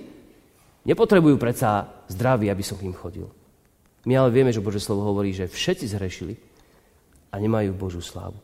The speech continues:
Drahý priateľ, brat, sestra, Pán Ježiš vedel, že sedí medzi hriešnými ľuďmi. A on si uvedomoval tragédiu týchto ľudí.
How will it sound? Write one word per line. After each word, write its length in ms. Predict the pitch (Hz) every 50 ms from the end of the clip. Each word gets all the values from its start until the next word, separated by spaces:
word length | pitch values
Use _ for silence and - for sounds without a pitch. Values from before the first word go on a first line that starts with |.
| _ _ _ _ _ _ _ _ _ _ _ _ _ _ _ _ _ _ _ _ _ - - - _ - _ _ _ _ _ _ _ _ _ _ _ _ _ _ _ _ _ -
Drahý 180 | 139 156 165
priateľ, 280 | 165 165 165 165 160 151
brat, 160 | 131 143 143 135
sestra, 380 | 135 - - - 117 113 117 120 - - - - - - _ _ _ _ _ _ _ _ _ _ _
Pán 240 | _ 151 156 180 175
Ježiš 400 | 175 165 160 151 127 - 117 -
vedel, 640 | - 117 113 156 190 190 156 135 120 117 117 123 120 - - -
že 500 | - 104 104 113 110 104 104 104 - - -
sedí 260 | - - - 156 143
medzi 240 | 135 123 120 110 117
hriešnými 400 | 117 113 117 120 120 - 113 107
ľuďmi. 320 | 104 107 107 95 95 92 87 - - - _ _ _ _ _ _ _ _ _ _ _ _ _ _ _ -
A 80 | 120
on 80 | 135 139
si 80 | - -
uvedomoval 560 | - 160 160 160 151 151 151 139 123 113 110
tragédiu 480 | - 127 131 117 123 117 104 107 101
týchto 320 | - 104 - - - 104 95
ľudí. 240 | 95 87 85 95